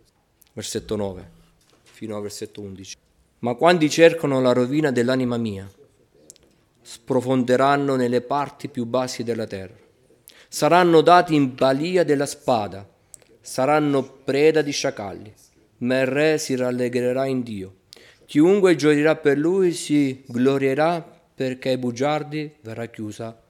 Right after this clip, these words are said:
Il finale. Cosa ci aspettiamo ora nel finale? Davide è pronto a ringraziare Dio, a lodare Dio,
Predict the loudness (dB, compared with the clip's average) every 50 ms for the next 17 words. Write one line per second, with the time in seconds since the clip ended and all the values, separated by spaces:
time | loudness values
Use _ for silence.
0 | _ _ _ _ _ _ _ _ _ _ _ _ _ _ -6 -6 -6 -4 -2 -2
1 | -2 -2 -4 -8 -14 -20 -20 _ _ _ _ _ _ _ _ _ -20 _ _ -4
2 | -2 -2 -2 -2 -2 -4 -6 -2 -4 -4 -4 -2 -4 -4 -4 -6 -8 -10 -10 -10
3 | -12 -14 -18 _ _ -12 -12 -12 -12 -12 -16 -16 -16 -16 -16 -18 -20 _ _ _
4 | -20 -20 _ -6 2 4 6 6 6 6 6 4 2 0 2 -2 -4 -4 -4 -4
5 | 2 4 4 6 6 4 0 -2 -4 -2 2 4 6 6 4 4 0 -8 -18 -20
6 | -20 _ _ _ _ _ _ _ _ -10 -8 -8 -8 -8 -8 -8 -6 -6 -4 -4
7 | -4 -4 -2 0 4 4 4 4 4 0 -6 -18 -20 _ _ _ _ _ _ _
8 | _ 0 0 2 2 2 0 -2 -2 -2 -4 -4 -4 -2 2 4 4 4 2 0
9 | -6